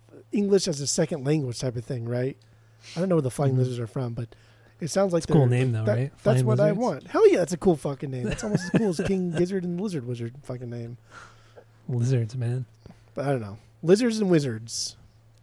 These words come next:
Speaker 2: All right,
Speaker 1: Go ahead,
Speaker 2: so
Speaker 1: move
Speaker 2: then,
Speaker 1: on.
Speaker 2: yeah, so then we
Speaker 1: Tony
Speaker 2: get
Speaker 1: Hawk,
Speaker 2: into
Speaker 1: Springsteen.
Speaker 2: But, so we're also missing kinda s-, parts of the story, you know.
Speaker 1: You're not even saying it.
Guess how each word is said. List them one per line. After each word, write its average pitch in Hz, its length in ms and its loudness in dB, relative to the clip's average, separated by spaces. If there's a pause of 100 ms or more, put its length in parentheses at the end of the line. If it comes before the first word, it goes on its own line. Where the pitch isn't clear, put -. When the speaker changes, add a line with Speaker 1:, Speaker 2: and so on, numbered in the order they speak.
(440)
Speaker 2:
All - 40 -20 (880)
right, 151 60 8
Speaker 1:
Go 208 60 12
ahead, 165 120 8
Speaker 2:
so 135 100 6
Speaker 1:
move 170 60 12
Speaker 2:
then, 165 100 12
Speaker 1:
on. 107 200 0 (380)
Speaker 2:
yeah, 180 200 6
so 160 160 2
then 156 80 8
we 160 60 6
Speaker 1:
Tony 135 60 4
Speaker 2:
get 156 100 8
Speaker 1:
Hawk, 151 40 6
Speaker 2:
into 151 320 2
Speaker 1:
Springsteen. 139 480 -4
Speaker 2:
But, 208 260 2
so 233 120 4
we're 214 140 8
also 202 220 4
missing 160 300 2
kinda 151 300 2
s-, - 220 -14
parts - 240 4
of 160 40 -4
the 139 80 0
story, 139 320 2
you 143 120 2
know. 135 120 2
Speaker 1:
You're 139 80 4
not 156 160 2
even 175 160 0
saying 165 280 2
it. 104 140 -12